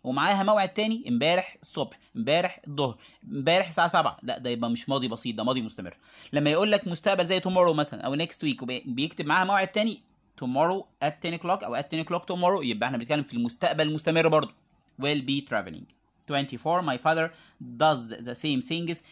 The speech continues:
every day. بابا بيعمل كل حاجة، الحاجات هي هي كل يوم. He likes to have a رج-، بابا ده بيحب راجل يبقى، بيحب يبقى راجل عنده routine. Number C، routine، نظام يومي.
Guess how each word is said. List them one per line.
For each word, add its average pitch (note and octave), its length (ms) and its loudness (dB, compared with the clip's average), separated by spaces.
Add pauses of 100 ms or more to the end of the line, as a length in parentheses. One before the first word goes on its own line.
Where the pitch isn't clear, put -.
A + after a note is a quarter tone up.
(100)
every F3+ 260 4
day. A2+ 240 -2
بابا E3+ 240 0
بيعمل E3 260 -4
كل F#3+ 200 -4
حاجة، F3+ 300 0
الحاجات E3 580 -6
هي F#3+ 120 -2
هي G3 260 -2 (200)
كل G#3 180 0
يوم. C3+ 240 2
He E3+ 80 0
likes G3 300 2
to D#3 120 -8
have F3+ 240 2
a G3 180 2 (240)
رج-، F#3 220 -4
بابا F3 280 2
ده F3 120 -2
بيحب F3+ 380 -4
راجل F3+ 200 -2
يبقى، C#3 400 -2
بيحب D3+ 460 -8
يبقى C3 420 -6
راجل E3+ 160 0
عنده E3+ 460 0
routine. D3 440 -2 (340)
Number A#2 200 -6
C، - 160 -8 (560)
routine، A#2+ 460 -6
نظام A#2 280 -4
يومي. A#2+ 300 -4